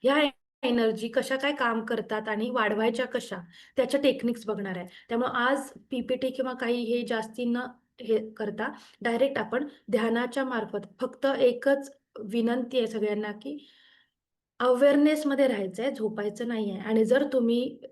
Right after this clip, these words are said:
राहू शकत नसाल डोळे बंद करून जागरूक, तर तुम्ही डोळे नाही बंद केले तरी चालतील. पण याचा अर्थ असा नाही की आजूबाजूला दिसणाऱ्या गोष्टींवर फोकस करायचा आहे. तुम्ही श्वासावर लक्ष ठेवून, जागरूक राहून जे काही आहे ते आतमध्ये आत्मसात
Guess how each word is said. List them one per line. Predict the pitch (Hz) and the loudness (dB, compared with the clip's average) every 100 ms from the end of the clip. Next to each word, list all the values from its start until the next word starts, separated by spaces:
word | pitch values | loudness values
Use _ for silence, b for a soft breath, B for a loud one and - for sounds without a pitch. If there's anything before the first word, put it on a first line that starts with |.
| 220 | -6
राहू | 208 202 240 | -2 -2 -2
शकत | 240 233 226 220 - | -4 -6 -4 -6 -6
नसाल | 233 262 269 262 220 | 0 0 2 2 4
डोळे | 208 202 | 4 2
बंद | 202 202 208 | 2 -2 -2
करून | 202 208 208 | -2 -2 -2
जागरूक, | 202 226 214 202 175 - _ _ _ _ _ _ - | -2 0 2 2 0 -8 _ _ _ _ _ _ -2
तर | 247 262 | 0 2
तुम्ही | 247 | 2
डोळे | 240 220 226 | 4 4 4
नाही | 220 254 | 4 4
बंद | 254 247 | 4 4
केले | 233 226 214 214 | 2 0 0 0
तरी | 220 220 220 | -2 -2 -2
चालतील. | 202 175 180 175 - _ _ _ _ _ _ _ _ _ _ _ _ _ _ _ _ - | -6 -6 -10 -14 -18 _ _ _ _ _ _ _ _ _ _ _ _ _ _ _ _ -4
पण | 247 | 0
याचा | 247 226 262 | 2 2 2
अर्थ | 262 262 | 2 4
असा | 262 262 | 2 2
नाही | 262 | 0
की | 254 | 2
आजूबाजूला | 254 233 226 220 233 233 | 2 2 2 2 2 2
दिसणाऱ्या | 220 220 220 | -2 -2 -2
गोष्टींवर | 220 214 220 214 | 0 0 -2 -4
फोकस | 214 196 196 185 | -6 -6 -8 -8
करायचा | 196 185 175 175 | -8 -8 -8 -10
आहे. | - | -6
तुम्ही | 214 220 | -2 -2
श्वासावर | 226 214 226 220 220 | -2 -4 -2 -2 0
लक्ष | 220 - | -2 -4
ठेवून, | 226 226 226 294 B B B B _ _ _ - 202 | -4 -2 -2 -4 B B B B _ _ _ -6 0
जागरूक | 220 190 226 240 - | 2 4 4 2 0
राहून | 220 214 262 - - - | -2 0 -2 -2 -8 0
जे | 226 226 | 2 4
काही | 220 220 220 | 4 2 2
आहे | 214 196 277 | -2 0 0
ते | - - - 226 254 - | -2 -16 0 4 4 2
आतमध्ये | 226 226 226 233 220 254 | 0 0 2 2 4 2
आत्मसात | - 202 214 226 220 233 | 0 -6 -2 -2 0 -4